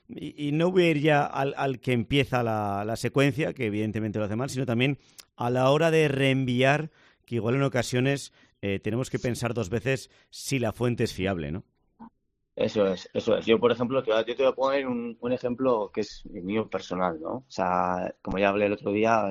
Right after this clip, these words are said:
Speaker 2: milagro que, que mi hijo no, no,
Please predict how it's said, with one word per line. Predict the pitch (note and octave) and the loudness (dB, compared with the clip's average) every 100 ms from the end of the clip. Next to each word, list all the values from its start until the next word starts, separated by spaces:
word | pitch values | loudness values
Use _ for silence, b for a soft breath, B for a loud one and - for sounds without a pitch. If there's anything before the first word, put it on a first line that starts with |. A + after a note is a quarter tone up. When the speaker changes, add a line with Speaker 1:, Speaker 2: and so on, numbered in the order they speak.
| F2+ - | -6 -12
Speaker 2:
milagro | F2 F#2 F#2+ G#2 | -8 -2 0 0
que, | G2+ G2 F#2+ - b b b b b b | 2 2 2 -4 b b b b b b
que | - G#2+ G#2 G#2 | 2 4 4 2
mi | G2+ | -2
hijo | G#2 G#2 | -2 -2
no, | G2+ G2+ G2 | 0 0 -2
no, | F#2+ | -6